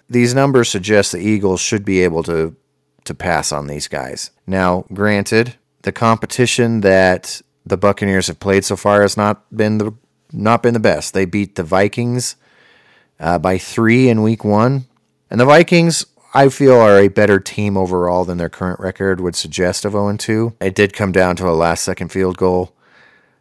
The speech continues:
But then last week, Tampa played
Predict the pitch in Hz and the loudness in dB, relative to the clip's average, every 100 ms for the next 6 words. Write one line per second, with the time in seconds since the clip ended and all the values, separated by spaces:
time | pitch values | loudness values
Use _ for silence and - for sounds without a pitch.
0 | _ - 92 127 160 147 123 131 - 123 | _ -6 0 2 4 4 4 2 0 2
1 | 120 120 - 120 117 104 - 113 110 113 | 0 -2 -4 -2 -2 -4 -2 0 2 2
2 | 110 | 0